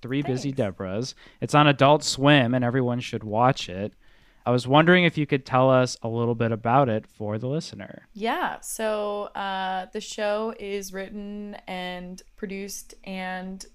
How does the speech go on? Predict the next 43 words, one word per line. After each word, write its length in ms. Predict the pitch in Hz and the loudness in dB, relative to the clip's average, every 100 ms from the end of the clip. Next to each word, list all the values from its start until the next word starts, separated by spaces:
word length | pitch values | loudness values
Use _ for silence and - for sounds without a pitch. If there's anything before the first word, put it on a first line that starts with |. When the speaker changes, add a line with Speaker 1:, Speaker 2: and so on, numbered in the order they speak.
| - | -20
Speaker 2:
starring, 720 | - 196 185 185 190 190 202 - | -6 -2 0 0 -2 -4 -8 -8
uh, 440 | 185 175 175 175 - | -4 -2 -2 -4 -6
Sandy 320 | 214 220 202 190 | -6 -4 -2 -2
Hon-, 260 | 185 180 - _ - | -2 -4 -10 _ -4
Sandy 280 | 226 208 | 0 0
Honig, 320 | 190 180 180 180 | 0 -2 -2 -2
Alyssa 260 | 185 180 | -4 -2
Stoneha, 600 | 180 170 170 175 165 175 - | -6 -6 -6 -4 -4 -4 -4
and 240 | 190 180 | -4 -4
me. 420 | 160 151 180 262 - | -8 -10 -8 -8 -6
Um, 460 | 175 170 170 170 180 | -4 -2 -2 -4 -12
Speaker 1:
Mm-hmm. 340 | - - 113 - | -16 -16 -16 -8
Speaker 2:
we 360 | 185 185 180 202 | -2 -2 -2 -4
have 160 | 185 | -4
performed 440 | 196 190 170 170 170 | -4 -4 -6 -4 -6
under 280 | 170 175 | -6 -6
the 120 | 175 170 | -6 -6
name 340 | 165 165 165 | -6 -8 -10
Three 160 | 170 180 | -8 -8
Busy 200 | 170 165 | -8 -8
Debras 420 | 156 151 160 160 | -8 -6 -4 -4
for 500 | - 170 160 160 160 - | -2 -4 -2 -4 -6 -4
about 200 | 170 - | -4 -2
five 260 | 160 160 | -4 -4
years, 220 | 160 160 | -8 -8
a 40 | 220 | 0
little 180 | 233 202 | 2 2
over 160 | 175 | 0
five 280 | 175 151 160 | -4 -6 -6
years 280 | 147 160 - | -10 -10 -10
now. 340 | 143 156 180 - | -10 -10 -12 -6
Um, 440 | 185 170 170 175 - - - - | -4 -2 -4 -6 -12 -18 -18 -8
the 80 | 202 | -2
show 340 | 214 202 196 | 4 6 4
is 160 | 190 180 | 2 -4
every 200 | 180 180 | -4 -6
Sunday 560 | 170 165 170 175 196 180 | -6 -10 -10 -8 -8 -10
on 80 | |
Adult 240 | 175 170 165 | -8 -8 -8
Swim, 460 | - 156 160 196 - | -10 -10 -10 -10 -8
and 180 | 175 | -8
we 200 | 175 180 | -6 -8
play 320 | 175 - 165 | -8 -8 -8